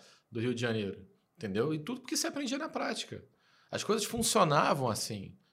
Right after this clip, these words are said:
né? Depois pegaram toda aquela prática e transformaram em teoria e ensinam nas faculdades. Só que ensinam de uma forma que as pessoas sabem de, saem de lá muitas vezes sem saber operar nada.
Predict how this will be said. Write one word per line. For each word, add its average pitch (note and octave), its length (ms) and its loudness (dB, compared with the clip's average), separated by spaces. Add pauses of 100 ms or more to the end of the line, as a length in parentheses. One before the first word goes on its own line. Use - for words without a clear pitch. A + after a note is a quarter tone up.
né? A#2+ 240 0 (220)
Depois C3+ 260 4
pegaram F3 340 8
toda B3 220 0
aquela F#3+ 220 4
prática D3+ 340 6
e - 20 -8
transformaram G3 360 2
em - 20 -4
teoria F#3+ 480 2
e A2+ 80 -4
ensinam B2 260 -2
nas B2 120 -2
faculdades. C3+ 680 6 (340)
Só - 160 2
que D#3 80 -2
ensinam E3+ 240 4
de G3 60 6
uma F#3 160 8
forma E3 240 6
que F3 60 0
as E3+ 80 -2
pessoas - 260 0
sabem E3 340 0
de, D#3+ 380 -8
saem D3+ 320 8
de D#3+ 80 4
lá D3+ 220 8
muitas E3 340 2
vezes D3+ 240 0
sem E3 80 -2
saber C3 380 2
operar D3 340 2
nada. G2 340 -6